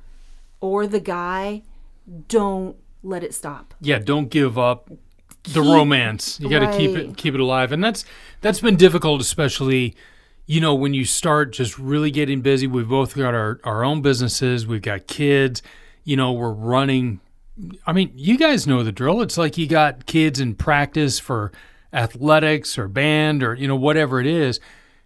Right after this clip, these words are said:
Speaker 2: And life just takes its toll. And that's, that's the mo-, diff-, most difficult thing for me, is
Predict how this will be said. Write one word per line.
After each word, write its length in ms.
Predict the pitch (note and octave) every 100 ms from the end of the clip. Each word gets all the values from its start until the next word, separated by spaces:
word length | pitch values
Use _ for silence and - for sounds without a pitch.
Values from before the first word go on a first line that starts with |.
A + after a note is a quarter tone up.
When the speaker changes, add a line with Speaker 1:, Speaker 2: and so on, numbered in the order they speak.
| _ -
Speaker 2:
And 540 | C#3+ C#3+ C#3 C3+ C#3+ _ _
life 540 | C#3 D3 F3 G3 - -
just 520 | D3+ C#3 - - - _ _ _ _
takes 280 | - C#3+ -
its 200 | D3 -
toll. 440 | F#3+ B3 C#3+ A#2 -
And 180 | D3 E3
that's, 360 | G3+ - -
that's 320 | D3+ D#3+ F3
the 80 | G3
mo-, 140 | E3+ D#3+
diff-, 360 | F3 D#3 F3
most 260 | D3+ D3 -
difficult 340 | E3+ D#3+ D3
thing 160 | D3+ D3
for 140 | -
me, 300 | A#2 C#3 B2+
is 300 | B2+ A#2+ F#2+